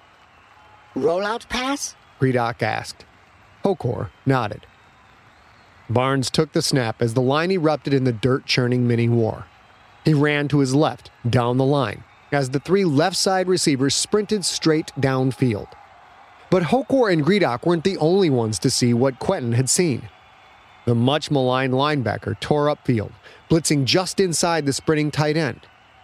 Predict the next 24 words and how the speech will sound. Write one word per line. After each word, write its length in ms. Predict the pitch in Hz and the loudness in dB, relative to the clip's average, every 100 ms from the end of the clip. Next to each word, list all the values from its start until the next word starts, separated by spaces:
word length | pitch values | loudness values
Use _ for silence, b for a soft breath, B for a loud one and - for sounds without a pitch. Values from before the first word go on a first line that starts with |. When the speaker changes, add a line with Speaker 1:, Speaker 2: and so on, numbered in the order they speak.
| - - - - - | -20 -20 -20 -20 -2
Speaker 2:
Quentin 360 | 170 156 175 | 0 0 0
and 140 | 170 156 | 0 2
the 60 | |
linebacker 640 | 139 131 135 131 131 143 | 2 0 0 0 0 -2
seemed 260 | 123 160 156 | 0 0 0
to 60 | 135 | 0
be 180 | 151 | 0
on 160 | 135 127 | 0 0
a 60 | 117 | 0
direct 540 | 117 117 156 - - | 2 2 0 -4 -4
collision 560 | - 139 135 131 127 117 | 0 2 2 2 0 0
course. 500 | 131 107 - - - - - - - - - - 147 | 0 -2 -4 -8 -8 -16 -20 -20 -20 -20 -20 -4 0
The 120 | 147 | 0
three 340 | - 220 262 | 0 0 2
hundred 340 | 185 208 190 139 | 2 0 0 0
and 120 | 123 | -2
sixty 360 | - 175 - | -2 -2 -2
pound 320 | 170 156 143 127 | 0 0 2 2
linebacker 500 | 131 135 135 - 127 | 0 0 0 -2 -4
closed 440 | - 151 180 147 | 0 0 0 0
in 120 | 147 | 0
and 220 | 156 135 123 | 2 0 0
launched 320 | 165 151 - | 0 -2 -2
himself, 480 | 117 - 110 - | -2 -2 -4 -6